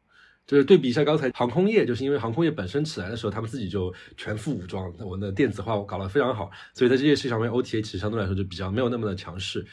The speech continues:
但是因为酒店行业，因为他们这历史悠久，包括很多地方其实就是数字化起得比较慢，所以说相当于是 <laughs> 被O T A有可乘之机，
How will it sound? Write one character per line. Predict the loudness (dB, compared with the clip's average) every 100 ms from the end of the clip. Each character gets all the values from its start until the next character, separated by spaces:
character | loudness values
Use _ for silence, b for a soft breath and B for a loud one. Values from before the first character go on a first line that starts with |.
| B B 0
但 | 0
是 | 4
因 | 6
为 | 6
酒 | 6
店 | 4 2
行 | 2
业， | 2
因 | 2 2
为 | 0
他 | 0
们 | -2 0
这 | 0
历 | -2
史 | -4 -6
悠 | -6
久， | -6 -6
包 | -6
括 | -4 -6 -8
很 | -12 -6
多 | -2
地 | -2
方 | -2 -4
其 | -6
实 | -6 -6
就 | -4
是 | -4 -6 -8 -14 b b
数 | -4 -2
字 | 0
化 | 0 0
起 | -2 -6
得 | -8
比 | -8
较 | -8
慢， | -4 -4 -4
所 | -4
以 | -4
说 | -4 -8 -10 B B
相 | -6
当 | -4
于 |
是 | -2 -4 -4
<laughs> | -4 6
被 | 8
O | 10 10
T | 8 8
A | 10
有 | 10 8
可 | 6 6 6
乘 | 6 4
之 | 2
机， | 0 2 0